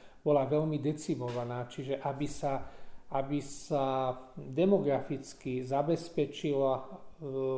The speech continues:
chod krajiny, regiónu, kráľovstva, čiže bolo potrebné, aby muž mal viac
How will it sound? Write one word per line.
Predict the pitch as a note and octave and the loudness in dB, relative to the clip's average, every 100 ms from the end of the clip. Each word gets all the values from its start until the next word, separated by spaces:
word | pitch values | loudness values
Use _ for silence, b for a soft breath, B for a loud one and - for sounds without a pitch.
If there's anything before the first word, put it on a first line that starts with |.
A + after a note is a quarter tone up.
| B2+ B2+ B B - | -2 -4 B B -14
chod | - F3 F3 F3 - - - - - - | 0 2 2 -2 -14 -18 -20 -20 -20 -6
krajiny, | C#3+ C#3+ D#3 D3+ B2+ | 0 2 2 2 0
regiónu, | B2+ C3 D3 C#3 B2+ | 0 0 2 2 0
kráľovstva, | B2 C3 C3 C3+ C3+ - C#3 C#3+ B B B - | -2 0 0 0 -2 -2 -2 -2 B B B -4
čiže | C#3+ D3 | 2 6
bolo | D3+ D3+ | 8 6
potrebné, | D3 E3 E3 D#3+ C#3 C3+ C3 | 6 2 4 2 2 2 -2
aby | - C3 C3 | -2 -2 -2
muž | C#3 D#3 D3+ | -2 -2 -4
mal | C#3 C#3 C#3 C#3+ C#3+ B B - | 0 2 2 0 -6 B B -6
viac | B2+ D3 D3 E3 D#3+ | 0 2 4 2 -2